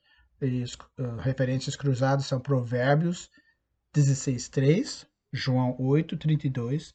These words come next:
Efésios quatro, versículo quinze e versículo vinte e cinco. Em Gênesis quarenta,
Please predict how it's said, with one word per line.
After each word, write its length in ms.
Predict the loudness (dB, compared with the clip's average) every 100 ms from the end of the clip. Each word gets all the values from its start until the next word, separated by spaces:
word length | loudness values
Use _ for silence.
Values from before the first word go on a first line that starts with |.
| -4
Efésios 920 | -4 -2 0 4 4 2 -2 -4 -8 -20 _ -20 _
quatro, 580 | 2 4 4 4 0 -2 -6 _ -8
versículo 380 | -8 -8 -10
quinze 540 | -2 0 2 0 -4 -4
e 240 | 0 2 2
versículo 680 | -2 -4 -8 -6 -6 -6 -10 -10
vinte 220 | -10 -10
e 20 |
cinco. 320 | -10 -12 -12 -18 _ _ -6 -4 -6 -10 _ _ _ _ _ _ _ _ -20 -20 -20 -18 -18 0
Em 100 | 6
Gênesis 340 | 8 8 6 6
quarenta, 640 | 6 8 8 6 2 -8